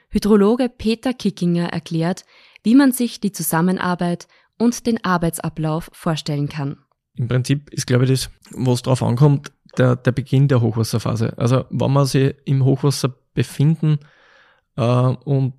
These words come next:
Speaker 2: die maximalen Wasserstände vielleicht schon eingetreten sind, dann machen wir als hydrographische Dienst jetzt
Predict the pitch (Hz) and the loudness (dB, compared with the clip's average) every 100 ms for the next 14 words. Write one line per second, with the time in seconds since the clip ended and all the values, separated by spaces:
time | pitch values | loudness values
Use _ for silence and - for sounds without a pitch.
0 | _ 135 123 117 - 139 123 131 120 - | _ -2 0 0 0 0 0 0 0 -2
1 | - 127 135 139 127 - 127 107 139 - | -2 -2 -2 0 -2 -2 -2 0 -2 -2
2 | 123 139 123 123 120 123 - - _ _ | -4 -2 -2 -2 -2 -2 -4 -12 _ _
3 | _ _ _ _ 101 76 - - - 139 | _ _ _ _ -14 -12 -14 -16 -10 -8
4 | - - 131 123 - 135 135 - 104 139 | -6 -4 -2 -2 0 2 2 0 -4 0
5 | 113 117 135 143 135 135 135 139 131 - | 0 0 0 0 0 0 0 0 0 -2
6 | - | -16